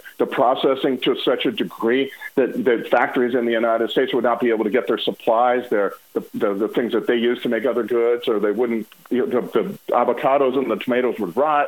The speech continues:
all that kind of stuff. And so all of this is kind of made very, it's a complicated thing. I'm, I don't wanna make it, uh, uh, you know, um, uh, make it seem as, as if it's an easy thing to solve. It is not.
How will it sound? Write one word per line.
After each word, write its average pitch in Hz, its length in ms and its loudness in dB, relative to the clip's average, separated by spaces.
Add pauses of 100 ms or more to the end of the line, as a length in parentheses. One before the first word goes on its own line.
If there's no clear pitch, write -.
all 117 160 0
that 120 160 0
kind 127 160 -2
of 123 100 -2
stuff. 127 200 0 (400)
And 139 80 0
so 143 240 2
all 156 260 4
of 135 80 -2
this 131 180 2
is 120 120 -6
kind 131 180 -2
of 110 160 -6 (540)
made 131 340 -2
very, 165 240 2 (100)
it's 160 120 0
a 190 80 2
complicated 156 720 -2
thing. 113 360 -2
I'm, 117 300 -2
I 123 120 2
don't 131 120 0
wanna 135 160 0
make 131 220 0
it, 120 260 0
uh, 117 480 0
uh, 120 260 -2
you 123 200 0
know, 110 400 -2
um, 107 160 -12 (500)
uh, 113 300 0
make 123 220 2
it 123 160 0
seem 135 200 2
as, 113 120 -2
as 113 220 2
if 117 120 2
it's 113 140 -2
an 117 120 0
easy 120 220 0
thing 113 180 -2
to 107 100 -2
solve. 117 220 2
It 110 120 2
is 120 140 0
not. 120 520 -2